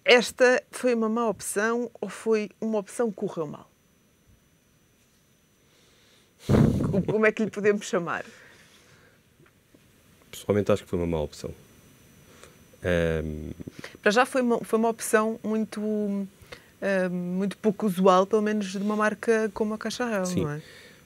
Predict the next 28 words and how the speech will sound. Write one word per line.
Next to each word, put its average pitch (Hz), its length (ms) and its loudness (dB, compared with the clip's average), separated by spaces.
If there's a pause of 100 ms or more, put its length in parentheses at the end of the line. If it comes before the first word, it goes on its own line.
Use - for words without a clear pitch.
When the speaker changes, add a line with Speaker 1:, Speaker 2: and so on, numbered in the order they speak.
Speaker 2:
Bem, - 140 0 (760)
naturalmente 104 460 4
que - 80 2
é - 20 6
uma 101 140 6
opção 95 420 4
que 80 840 -2 (440)
provocou 78 880 -2 (760)
um 80 240 -10
grande 82 280 -2
buzz 82 340 -2
à 80 80 0
volta 80 320 -6
da 87 160 -4
marca, 123 460 4 (640)
aumentou 82 480 -2
a - 20 0
notoriedade, 113 1120 0 (720)
eh, - 160 0 (120)
mas, - 360 -4 (800)
mas - 160 -8
tocou - 280 2
ali 107 160 4
a 113 160 6 (100)
zona 104 280 4
do, 107 260 2 (100)
do 107 240 -2
risco, 104 460 2